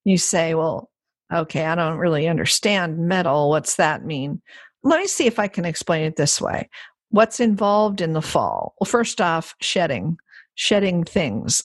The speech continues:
shedding, letting go, leaves falling, leaves dropping, being done with things, endings, right? And sometimes there's sadness involved with this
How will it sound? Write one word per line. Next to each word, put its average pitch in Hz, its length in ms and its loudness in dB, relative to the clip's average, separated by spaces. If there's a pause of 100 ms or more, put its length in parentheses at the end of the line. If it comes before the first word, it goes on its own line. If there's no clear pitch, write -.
(120)
shedding, 170 540 0
letting 175 380 0
go, 151 380 -2 (320)
leaves 175 400 2
falling, 104 500 0
leaves 180 340 2
dropping, 139 640 -4 (720)
being 185 380 4
done 175 400 -2
with 156 240 -8 (180)
things, 80 480 -4 (460)
endings, 175 1120 0 (680)
right? 185 280 0
And 220 100 2
sometimes 247 460 2
there's 214 220 2
sadness 208 680 0
involved 131 540 -2
with 120 280 -2
this - 420 0